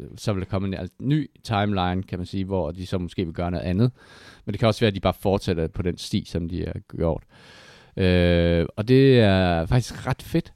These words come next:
Øh, det er også lige lovligt komplekst og svært at overskue, når man sidder og har fire battle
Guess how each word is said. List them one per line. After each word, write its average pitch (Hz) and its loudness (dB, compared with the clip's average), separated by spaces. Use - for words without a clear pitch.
Øh, 95 4
det 101 2
er 107 4
også 117 0
lige 165 -4
lovligt 127 2
komplekst - -2
og 95 -4
svært 107 2
at 87 0
overskue, 110 4
når 98 2
man 92 0
sidder 104 4
og 90 0
har 95 0
fire 113 -2
battle 92 -2